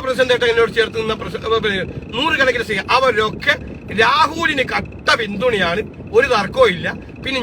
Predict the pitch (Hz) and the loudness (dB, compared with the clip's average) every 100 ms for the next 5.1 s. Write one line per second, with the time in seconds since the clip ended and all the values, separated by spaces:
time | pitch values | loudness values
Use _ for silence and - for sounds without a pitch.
0 | 233 - 277 277 302 262 254 254 220 - | 2 2 0 -2 2 2 2 0 2 0
1 | 269 262 240 208 196 254 262 185 160 156 | 0 -4 -4 -2 -4 0 0 0 -4 0
2 | 254 - - - 233 - 262 247 214 - | 0 -2 -10 -4 -2 -2 -4 -2 -2 0
3 | 285 269 226 - - 160 156 226 - - | 2 2 0 -4 -12 -8 -6 -8 -10 -10
4 | - 226 202 220 226 226 262 294 311 220 | -4 -2 -4 -8 0 4 4 4 -4 -4
5 | 196 | -4